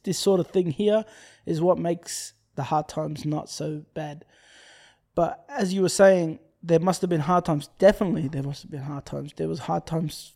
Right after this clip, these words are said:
f-, for the majority. It's only the, the last few years that has been good. And it's only been good because I'm able to, like, help my family out, help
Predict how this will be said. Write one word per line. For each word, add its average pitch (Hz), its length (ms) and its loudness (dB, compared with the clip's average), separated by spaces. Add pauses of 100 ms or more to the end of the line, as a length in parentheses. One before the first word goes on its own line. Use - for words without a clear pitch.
f-, - 500 -20
for 160 120 -4
the 156 80 -4
majority. 170 680 4 (440)
It's - 140 0
only 202 380 8 (240)
the, 156 720 4 (1040)
the 147 100 -8
last 160 360 2
few 180 180 -6
years 196 440 0
that 160 120 -4
has 151 140 -6
been 151 220 -4
good. 160 280 -4 (600)
And 175 80 0
it's 170 80 4
only 233 160 8
been 202 240 2
good 190 380 2
because 165 560 0 (680)
I'm 175 180 2
able 185 280 4
to, 170 520 4 (1000)
like, 160 420 -4 (180)
help 170 280 -2
my 147 120 -4
family 190 480 2
out, 185 380 2 (160)
help 165 340 -2